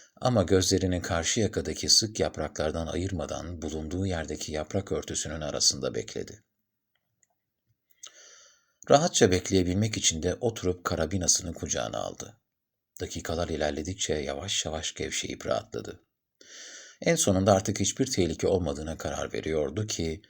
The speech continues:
tam çalılıktan çıkıp suya eğilmeye hazırlanırken karşı taraftaki çalıların orada bir kımıltı çarptı gözüne. Bir kuş da olabilirdi ama bekledi.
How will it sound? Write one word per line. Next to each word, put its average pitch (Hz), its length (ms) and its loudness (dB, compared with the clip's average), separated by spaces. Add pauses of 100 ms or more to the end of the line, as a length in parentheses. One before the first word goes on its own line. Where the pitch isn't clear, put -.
(240)
tam 156 260 -2
çalılıktan 78 600 -2
çıkıp - 320 -2
suya 90 320 2
eğilmeye 71 520 -2
hazırlanırken 82 960 -2 (320)
karşı 90 340 2
taraftaki 107 500 0
çalıların 90 480 2
orada 95 360 2
bir 101 160 -2
kımıltı 90 460 -4
çarptı - 360 -4
gözüne. - 460 -8 (1500)
Bir 156 140 8
kuş - 320 0
da 156 40 8
olabilirdi 78 720 2 (320)
ama 85 240 0
bekledi. - 540 -6